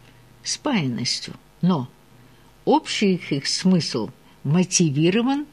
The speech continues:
значениями входящих в оборот слов. Например, словосочетание «белая ворона» имеет значение человек, резко выделяющийся среди других, не похожий на окружающих.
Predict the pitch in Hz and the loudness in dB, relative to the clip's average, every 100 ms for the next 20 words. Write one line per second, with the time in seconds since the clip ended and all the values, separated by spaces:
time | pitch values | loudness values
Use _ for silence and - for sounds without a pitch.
0 | - - - 151 160 160 151 - 139 165 | -16 -12 -4 0 2 2 2 -2 2 4
1 | 208 220 233 233 247 - - 143 143 131 | 4 4 4 2 0 -2 -2 -2 -2 -4
2 | 135 147 - 269 262 - 127 120 131 190 | -4 -4 -4 -4 -6 -6 -4 -4 -4 -4
3 | - - 117 110 - 165 190 214 147 139 | -6 -4 -4 -4 -4 -4 0 0 0 -6
4 | - - - - - - - - - - | -16 -20 -20 -20 -20 -20 -20 -20 -20 -8
5 | - 139 156 196 202 - 185 - 165 202 | -4 0 2 4 2 0 0 0 -2 0
6 | 196 196 196 170 196 185 185 185 202 190 | 2 4 4 4 2 2 2 2 0 0
7 | 127 117 - - _ _ _ _ _ _ | -2 -6 -10 -16 _ _ _ _ _ _
8 | _ _ _ - - 135 135 147 185 - | _ _ _ -8 -4 -2 0 2 0 -2
9 | - 147 135 - - 131 151 170 - 139 | -6 -4 -4 -4 -4 -4 -4 -6 -4 -4
10 | 131 127 160 - 139 143 147 - 196 180 | -2 -2 -4 -2 -2 -2 -2 -4 -2 -2
11 | 147 131 135 143 165 - 196 - 196 185 | 0 0 0 -4 -4 -6 -6 -6 -4 -2
12 | 139 131 151 139 135 131 135 190 220 170 | -2 -2 -2 -2 -2 -2 -2 -2 -2 -4
13 | 151 135 131 160 180 190 190 190 190 220 | -2 -4 -4 -2 0 0 0 -2 -4 -6
14 | 226 202 135 123 - | -2 -4 -4 -8 -12